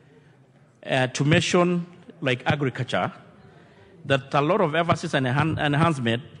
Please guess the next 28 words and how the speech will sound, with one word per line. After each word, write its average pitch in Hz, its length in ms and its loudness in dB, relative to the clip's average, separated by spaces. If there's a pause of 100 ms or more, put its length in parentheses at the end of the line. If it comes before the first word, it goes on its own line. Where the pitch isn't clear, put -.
(360)
has 139 220 0
been, 131 560 0
uh, 117 400 2 (500)
given 160 380 4
to 151 160 -2
the 131 100 0
sector 147 320 -2
of 117 200 0
agriculture 123 640 -2 (100)
to 147 80 0
ensure 156 420 0
that 156 300 -2 (480)
the 135 100 0
Kenya, 156 520 2 (680)
uh, 123 400 2
Kenyan 170 600 2 (340)
people 127 400 2 (240)
continue 151 460 2
to 151 200 -2
be 131 200 2
hunger-free. 135 680 0 (760)
And 123 400 -2
it's 131 200 -8
something 151 480 2
notable, 117 560 -2
uh, 117 140 2
Madam 120 280 0
Speaker, 98 480 -4